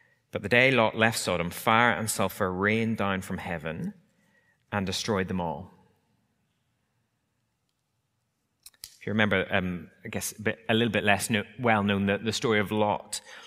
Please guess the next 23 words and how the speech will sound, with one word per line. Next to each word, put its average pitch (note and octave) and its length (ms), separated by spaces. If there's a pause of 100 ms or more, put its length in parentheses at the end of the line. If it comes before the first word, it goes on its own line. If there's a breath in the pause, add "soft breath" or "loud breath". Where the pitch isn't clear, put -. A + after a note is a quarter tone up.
Lot D3 220
was C3+ 160
the, B2 180
the B2+ 100
one D3 440
believer G2+ 680 (460 soft breath)
in G#2+ 120
the F#2+ 80
whole A2+ 200
city G#2 260
of F#2 80
Sodom. - 500 (840)
Everyone D3+ 380
else F2 640 (400)
was G2+ 160
just - 320
going A2+ 240
about G2+ 200
their G2+ 160
lives, C#2+ 540 (960)
busy, G#2+ 640 (320 soft breath)
um, E2+ 180
successful, G2+ 1040